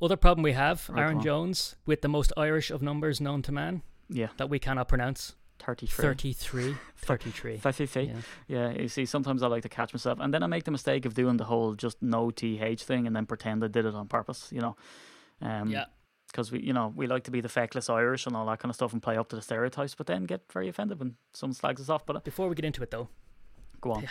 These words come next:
Speaker 1: did you see Brett Favre at the Bucs game wearing a Tom Brady t-shirt?
Speaker 2: I did. I, it unsettled me a little bit. Like, I get that, uh, it's an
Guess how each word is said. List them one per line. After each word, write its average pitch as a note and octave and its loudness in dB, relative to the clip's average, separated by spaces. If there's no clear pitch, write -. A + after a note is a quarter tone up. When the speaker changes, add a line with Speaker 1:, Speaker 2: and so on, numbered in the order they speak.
Speaker 1:
did F3 0
you F3+ 0
see D3 0
Brett D3 -2
Favre C3 -2
at C3+ -2
the C#3+ -2
Bucs C#3 -6
game A#2+ -4
wearing B2+ -2
a A#2+ -4
Tom A#2+ -4
Brady A#2+ -2
t-shirt? B2 -6
Speaker 2:
I - -18
did. C#3+ -6
I, D3 4
it D#3 -2
unsettled E3+ -2
me G3+ 0
a F#3 -2
little E3 2
bit. C3+ 2
Like, D3 0
I D#3+ 2
get F3 0
that, F3 -4
uh, E3+ -6
it's G3 -2
an G3 -2